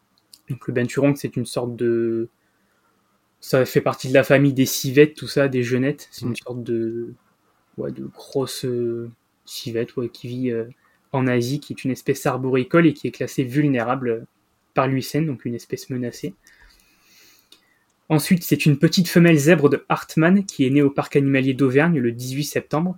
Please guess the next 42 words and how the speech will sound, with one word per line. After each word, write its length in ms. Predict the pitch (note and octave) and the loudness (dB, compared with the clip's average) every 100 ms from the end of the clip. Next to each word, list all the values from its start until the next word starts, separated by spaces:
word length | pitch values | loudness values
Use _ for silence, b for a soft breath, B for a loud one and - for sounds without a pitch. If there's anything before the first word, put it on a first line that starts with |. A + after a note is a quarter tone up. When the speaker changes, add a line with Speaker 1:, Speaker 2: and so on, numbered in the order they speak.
| - | -4
Speaker 1:
Elle 100 | B2 | -2
a 60 | |
été 160 | A#2+ C#3 | 0 0
nommée 320 | C3 C3 - - | 0 0 -2 0
Imba 280 | D#3 C#3+ D3 | 2 4 2
par 160 | C#3+ | 0
ses 140 | - C#3+ | -6 -8
soigneurs. 520 | - B2+ C#3 F#3+ - _ _ _ _ _ | -4 -4 -2 -4 -8 _ _ _ _ _
C'est 140 | - C3+ | -2 0
la 80 | C3 | 2
toute 240 | - G3 | 0 0
première 300 | - F3 E3 | 2 4 6
naissance 400 | D#3+ D3 E3 - | 4 2 -2 -4
pour 160 | - - | -12 -6
cette 180 | C3+ | -4
espèce 380 | C#3 - D3 C#3+ | -4 -2 -4 -2
au 60 | B2 | -2
parc. 360 | C#3+ E3 - - _ _ _ _ _ _ _ _ _ _ - _ - C3 | 0 -2 -6 -20 _ _ _ _ _ _ _ _ _ _ -20 _ -10 -4
Euh, 300 | B2 A#2+ A#2+ | -2 -2 -2
alors, 180 | B2+ B2 | 0 0
il 60 | |
s'agit 240 | B2 C3 B2+ | 2 0 0
du 140 | B2+ | -6
coup 120 | - | -4
plus 200 | - D3+ | -4 -4
précisément 540 | D3 D#3+ - C#3+ D3 C#3+ | -6 -6 -2 -2 0 0
d'une 200 | B2 A#2+ | -2 -6
sous-espèce, 800 | - E3 D3+ D3+ E3+ F#3+ - _ _ _ | -2 2 0 0 -4 -4 -10 _ _ _
hein, 120 | D3 C3 | -8 -8
du, 240 | A#2+ A#2 | -8 -8
du 140 | A#2 A#2+ | -2 4
zèbre 280 | D3+ B2+ | 6 6
des 100 | A#2+ | 0
montagnes, 500 | C3 B2 B2 D3+ C#3 - b b b b b - | -2 -4 -4 -4 -4 -8 b b b b b -14
euh, 120 | A#2+ A2 | -12 -6
qui 120 | C3+ | -6
est 40 | |
classée 480 | A#2+ C3 - C#3 C#3+ D#3 | -4 -4 -4 -4 0 2
elle 120 | C#3 | 2
aussi 240 | C#3 D#3+ | 2 -2
vulnérable, 640 | B2 C3+ C3+ C3 C#3 B2 | -2 0 0 0 0 0
euh, 220 | A#2 A2+ | -2 -4